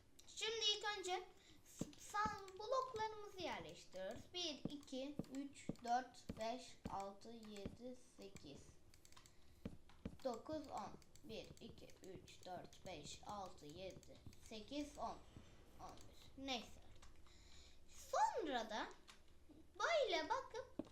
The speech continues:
pistonlarımızı yerleştiriyoruz. Evet,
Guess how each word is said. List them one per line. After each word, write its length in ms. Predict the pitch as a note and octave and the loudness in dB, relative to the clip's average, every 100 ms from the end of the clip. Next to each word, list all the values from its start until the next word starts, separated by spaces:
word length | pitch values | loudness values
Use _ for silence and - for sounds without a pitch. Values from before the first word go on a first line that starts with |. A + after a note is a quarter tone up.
| - | 0
pistonlarımızı 1080 | F4+ F#4 F#4 G4+ G4+ G4+ G4+ G4+ G4 - C5+ G#4 | 4 4 4 0 -2 -2 -4 -4 -2 2 2 4
yerleştiriyoruz. 1200 | A#3+ F#3 B2 G2+ - - - - F2+ - B3 C#4+ - - - - - - - - - - - - - - - - - - - - - - - - - | 4 2 -2 -6 -6 -6 -10 -14 -12 -8 -4 -4 -6 -10 -16 -16 -14 -16 -16 -6 -4 -4 -6 -16 -16 -16 -16 -4 -4 -4 -16 -16 -16 -14 -4 -2 2
Evet, 260 | C4 A#3+ | 4 4